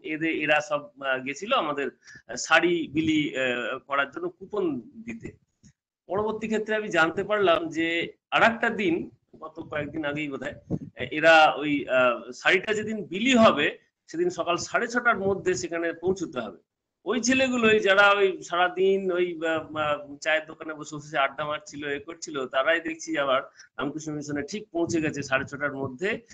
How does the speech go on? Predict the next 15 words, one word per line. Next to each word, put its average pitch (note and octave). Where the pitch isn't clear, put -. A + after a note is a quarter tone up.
এখন C3+
রামকৃষ্ণ D3
মিশনটা E3
এখন F3
মঠ E3
হয়ে C#3
গেছে, B2
সে C#3+
রামকৃষ্ণ A#2+
মিশনে C3+
গিয়ে F3
তারা B2
লাইন A#2+
টাইন B2
দিয়ে E3